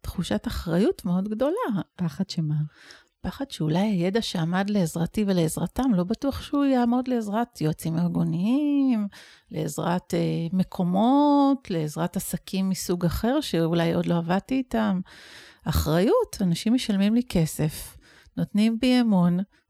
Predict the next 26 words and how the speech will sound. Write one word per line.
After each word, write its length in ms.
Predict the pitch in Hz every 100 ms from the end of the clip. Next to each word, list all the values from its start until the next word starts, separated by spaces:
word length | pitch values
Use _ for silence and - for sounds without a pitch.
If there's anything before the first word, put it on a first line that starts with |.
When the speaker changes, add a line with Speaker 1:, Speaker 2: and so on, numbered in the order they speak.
| 180
Speaker 1:
ואני 200 | 170 180
עכשיו 220 | 180 226 220
מורת 320 | 226 240 240
הדרך 360 | 226 269 349
שלהם. 540 | - 277 208 175 170 180 -
האם 160 | 170 175
Speaker 2:
כן. 60 |
Speaker 1:
הם 120 | 220
יגיעו 360 | 233 170 185 214
להצלחות? 720 | 202 170 - 156 143 202 240
האם 200 | 175 208
זה 140 | 240
מספיק? 680 | 277 175 - - 220 - - - _ - - - - - - _ _ _ -
כמובן 420 | 180 185 220 240
שלא. 340 | - 254 175 165 220 - 214 139 - 165 214
<laughs> 680 | 135 - - - - 170 208
כי 80 |
כדי 220 | 180 175 175
להצליח, 1000 | 170 170 - 208 220 214 208 - - -
צריך 220 | - 175
להביא 280 | 185 180 185 -
עוד 160 | 196
כמה 280 | - 196 190
מרכיבים, 800 | 180 175 180 185 180 196 226 190 160 - - - - _ -
אה, 180 | 170 175
שהאדם, 1300 | 156 175 160 160 165 170 180 180 175 190 233 208 175